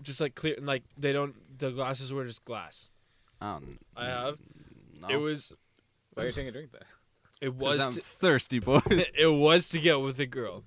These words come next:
Speaker 1: Let me just say that.
Speaker 3: I legally had to wear glasses for, like, a year.
Speaker 1: But then they weren't fake lenses.
Speaker 3: Yeah, at first, and then I just wore 'em afterwards for, like, another year,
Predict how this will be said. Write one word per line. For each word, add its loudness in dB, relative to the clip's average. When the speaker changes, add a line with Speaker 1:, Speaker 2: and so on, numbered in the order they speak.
Speaker 1:
Let -10
me -10
just -12
say -8
that. -14
Speaker 3:
I 2
legally -2
had -4
to -6
wear -6
glasses -10
for, -12
like, -10
a -14
year. -12
Speaker 1:
But -6
then -2
they -2
weren't -6
fake -2
lenses. -6
Speaker 3:
Yeah, -4
at -6
first, -4
and -10
then -8
I -12
just -14
wore -8
'em -12
afterwards -12
for, -16
like, -16
another -14
year, -16